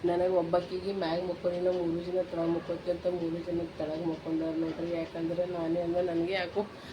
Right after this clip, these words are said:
ಆರಾಮೇ ಅನ್ಸಲ್ಲಾಗ್ಯದಲ್ರಿ. ಅದಕ್ಕೆ ನಾ ಅಂದೆ, "ಬ್ಯಾಡಪ್ಪ ಸುಮ್ಮನೆ ನನ್ನಿಂದ ನಿಮ್ಮ ಇವ್ರು ಮಂದಿಗೆ ಏನಾರೇ ಆದ್ರೆ ಬ್ಯಾಡೇ ಬೇಡ. ನಾ ಸತ್ತ ಸತ್ತ ನೀವು ಮೂರು ಜನ ಚಂದ ಇರ್ಬೇಕು" ಅನ್ಕೇಸಿಂದ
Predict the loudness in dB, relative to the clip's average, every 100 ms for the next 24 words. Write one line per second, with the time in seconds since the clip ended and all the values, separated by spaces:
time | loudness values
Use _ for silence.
0 | -4 2 2 4 6 4 2 2 4 4
1 | 6 6 6 4 2 4 4 4 2 0
2 | 2 2 0 -2 0 2 2 2 2 2
3 | 4 4 4 4 2 2 2 2 2 4
4 | 4 4 4 2 -2 0 0 2 4 4
5 | 4 2 2 2 0 -2 -4 -4 -2 0
6 | 0 0 0 0 2 0 0 0 0 -2
7 | -2 0 0 0 -2 -2 -4 -4 -6 -4
8 | -4